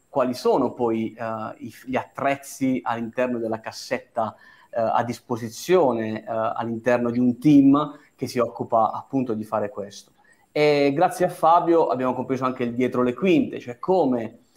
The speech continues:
la tecnologia alla fine che ha dei nomi prevalentemente impronunciabili o, insomma, <laughs> quantomeno un po' bruttini, la, la, la, la text, eh, analytics, il text to speech, lo speech analytics,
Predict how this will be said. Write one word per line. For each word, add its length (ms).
la 100
tecnologia 680
alla 140
fine 540
che 240
ha 180
dei 140
nomi 380
prevalentemente 880
impronunciabili 1300
o, 280
insomma, 380
<laughs> 340
quantomeno 840
un 160
po' 140
bruttini, 680
la, 240
la, 240
la, 200
la 380
text, 360
eh, 280
analytics, 1300
il 260
text 280
to 80
speech, 580
lo 140
speech 340
analytics, 800